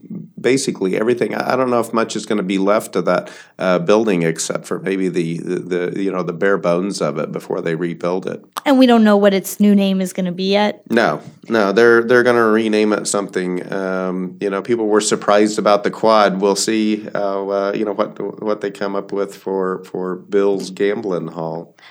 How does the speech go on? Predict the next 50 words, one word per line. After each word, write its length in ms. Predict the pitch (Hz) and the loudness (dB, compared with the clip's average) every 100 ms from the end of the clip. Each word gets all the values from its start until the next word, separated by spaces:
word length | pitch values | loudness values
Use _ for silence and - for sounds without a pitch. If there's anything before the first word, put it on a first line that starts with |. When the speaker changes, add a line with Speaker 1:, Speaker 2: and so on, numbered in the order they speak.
| _ | _
Speaker 2:
Absolutely. 560 | 262 233 294 262 294 285 | -4 -2 0 2 2 2
And 100 | 285 | 2
the 60 | 294 | 0
Quad, 400 | - 339 349 - | 4 4 4 2
are 200 | 254 247 | 4 4
the 100 | 247 | 2
renovations 680 | 254 240 240 240 262 240 | 2 2 2 0 0 -2
as, 340 | - 226 214 - | -2 -2 -2 0
uh, 340 | 196 196 196 - _ _ _ _ _ - | 0 0 0 -6 _ _ _ _ _ -10
extreme 540 | - - - 233 220 | -6 -4 2 4 6
there, 380 | 214 214 262 285 | 6 4 4 2
or 200 | 214 196 | 4 4
it's 160 | 190 - | 4 2
more 200 | 202 185 | 2 0
just 200 | 175 - | -2 -6
a 40 | |
facelift? 640 | 190 196 185 - 170 - 180 | -2 -2 0 -2 -4 -2 -4
Are 60 | |
the 100 | 175 | -2
rooms 280 | 180 202 196 | 0 0 2
getting 220 | 214 196 | 0 2
redone 380 | 196 196 190 190 | 0 0 0 0
in 100 | 185 | -2
the 60 | 185 | -4
casino? 560 | 185 - 202 208 220 - | -8 -6 -4 -2 -4 -8
Speaker 1:
The, 340 | - 135 151 160 | -16 0 0 4
yeah, 200 | 185 170 | 4 4
they're, 180 | 147 | 2
they're, 300 | 143 160 160 | 4 4 6
the, 280 | 139 139 - | 4 2 2
I 40 | 139 | 4
mean, 160 | 143 | 4
the 40 | 143 | 4
whole 160 | 180 | 2
casino 460 | - - 147 156 143 | 4 0 0 0 0
is 140 | 101 | 0
getting 180 | 117 104 | -2 0
redone. 440 | 113 110 117 113 | 0 0 0 2
They're 120 | 107 104 | 2 2
expanding 520 | 104 - 131 143 113 | 0 0 0 2 -2
the 60 | |
casino 540 | 98 107 123 120 107 98 | -2 -4 -2 -2 0 0
at 80 | 92 | -2
the 80 | |
Quad. 480 | 95 - 113 113 104 | -6 -4 2 2 4
It's, 220 | 107 135 | 2 0
it's 240 | - 165 - | -2 -2 0
going 320 | 185 175 156 | 2 2 2
to 100 | 135 | 0
be 340 | 123 131 127 | 2 2 2